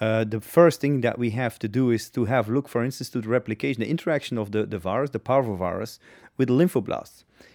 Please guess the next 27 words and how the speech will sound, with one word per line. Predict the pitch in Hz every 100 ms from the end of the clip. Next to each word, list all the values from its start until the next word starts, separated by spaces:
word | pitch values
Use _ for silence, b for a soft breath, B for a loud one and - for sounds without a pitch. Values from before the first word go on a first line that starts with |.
| b -
And, | 117 117
uh, | 117 113
for | 107 143
instance, | 156 -
in | 127
our | 147 131
lab, | 120 139 - -
just | - 135
to | -
give | 117 123
you | 120 113
as | 104
an | 104
example, | 95 117 135 151 156 B B B B
we, | 117 120
we, | - 113
we | 107 117
were | 131 113
studying | - 139 139 120
last | 107 123 120 -
year's, | 127 120 -
uh, | 110 110
the | 113
interaction | 123 131 123 - 113
of, | 101 107
uh, | 104
circovirus | 101 170 185 120 90 87 - -